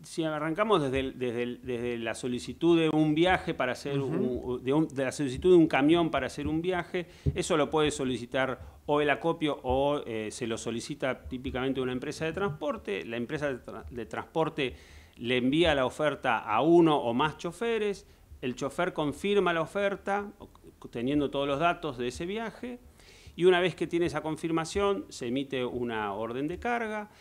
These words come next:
Speaker 1: y ahí el chofer automáticamente puede reservar un turno para descargar en el puerto destino que tiene. Sí.
Speaker 2: Y ahí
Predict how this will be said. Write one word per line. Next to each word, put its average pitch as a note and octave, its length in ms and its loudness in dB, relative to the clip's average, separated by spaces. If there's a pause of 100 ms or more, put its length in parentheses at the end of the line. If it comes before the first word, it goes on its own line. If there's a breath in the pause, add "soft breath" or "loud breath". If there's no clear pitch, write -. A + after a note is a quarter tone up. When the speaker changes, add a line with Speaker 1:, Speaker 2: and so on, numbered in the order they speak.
(240 loud breath)
Speaker 1:
y D#3 140 0
ahí G3 240 4
el F#3 100 2
chofer E3+ 380 -2
automáticamente D#3+ 800 -4
puede D#3+ 340 -2
reservar C3+ 500 0
un D3 160 2
turno D#3+ 440 0
para A#2 220 0
descargar A2+ 500 -2
en C#3 80 0
el G#2+ 160 -2
puerto C3 400 -2
destino B2 540 -2
que G#2 100 -8
tiene. F2+ 480 -18
Sí. - 320 -20
Speaker 2:
Y D3+ 140 0
ahí G#3 400 0